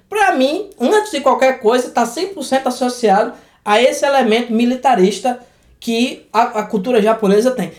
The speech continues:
Tanto que, tirando os cientistas que vão criar a, a, o gimmick da vez, né, que vai vencer o Godzilla,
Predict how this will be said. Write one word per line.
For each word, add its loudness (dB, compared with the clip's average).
Tanto 0
que, -6
tirando 0
os 4
cientistas -4
que -2
vão 0
criar -2
a, -4
a, -6
o 4
gimmick 0
da 2
vez, 0
né, 0
que -6
vai 2
vencer -2
o 2
Godzilla, -2